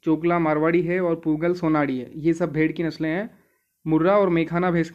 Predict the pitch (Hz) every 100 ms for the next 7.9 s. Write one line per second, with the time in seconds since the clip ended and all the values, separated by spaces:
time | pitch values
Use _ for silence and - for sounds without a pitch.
0 | - 156 151 160 165 160 196 180 151 147
1 | 147 120 120 _ _ _ _ _ _ _
2 | - 190 190 190 185 185 214 175 185 202
3 | 196 175 185 190 202 190 180 185 190 170
4 | 170 160 160 196 190 - 170 - - -
5 | - - - - 165 - - 240 208 208
6 | 208 208 214 180 180 180 185 190 170 180
7 | 170 180 165 165 185 160 143 147